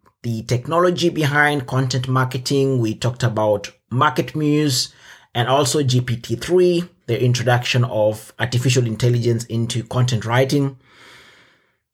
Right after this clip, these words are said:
But what is the difference now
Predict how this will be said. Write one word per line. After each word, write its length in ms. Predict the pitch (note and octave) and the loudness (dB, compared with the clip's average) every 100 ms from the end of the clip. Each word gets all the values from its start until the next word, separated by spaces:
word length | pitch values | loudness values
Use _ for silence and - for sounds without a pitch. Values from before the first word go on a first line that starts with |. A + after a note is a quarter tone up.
| _ _ _ _ | _ _ _ _
But 320 | D#3 D3+ - - _ _ _ _ _ _ _ _ _ _ | 0 0 -4 -16 _ _ _ _ _ _ _ _ _ _
what 300 | C#3+ D3+ G#4 | 0 2 2
is 140 | G4+ | 0
the 80 | C#4 | -2
difference 760 | - - F#3+ - C#3+ B2 G#2 A2+ | -10 -2 -2 0 -2 -2 -2 -4
now 420 | A2+ G#2+ C#3 | 0 0 0